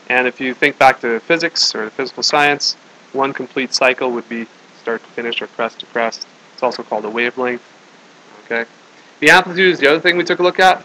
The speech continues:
Amplitude is the A value. So y equals A sine theta. That's the amplitude. So that's the distance from the midpoint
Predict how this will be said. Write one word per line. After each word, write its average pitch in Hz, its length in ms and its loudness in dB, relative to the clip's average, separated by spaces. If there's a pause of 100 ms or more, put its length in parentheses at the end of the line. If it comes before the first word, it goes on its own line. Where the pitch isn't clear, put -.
(160)
Amplitude 147 480 0
is 135 240 2
the 131 200 -8 (120)
A 160 260 6
value. 135 480 2 (460)
So 113 160 -8
y 117 260 0
equals 123 460 -6
A 131 300 0
sine 123 420 -4
theta. 143 400 -2 (560)
That's 127 240 0
the 120 320 -8
amplitude. 127 560 -2 (280)
So 117 240 -6
that's 120 260 2
the 127 100 -6
distance 139 360 -4
from 123 220 -4
the 113 80 -4
midpoint 165 800 0